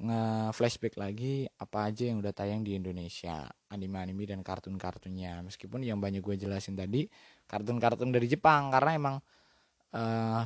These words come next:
yang banyak ditayangin ya emang dari Jepang sebenarnya di Indonesia, di channel-channel yang udah gue sebutin tadi. Dan sekarang kita hanya bisa melihat paling nggak Naruto,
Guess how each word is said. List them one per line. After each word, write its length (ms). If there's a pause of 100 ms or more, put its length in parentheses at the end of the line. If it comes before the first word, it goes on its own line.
(140)
yang 160
banyak 320
ditayangin 400
ya 160
emang 320
dari 160
Jepang 560
sebenarnya 400
di 80
Indonesia, 480
di 240
channel-channel 800 (560)
yang 80
udah 160
gue 160
sebutin 320
tadi. 400
Dan 160
sekarang 400 (400)
kita 180
hanya 140
bisa 400
melihat 480
paling 240
nggak 160
Naruto, 800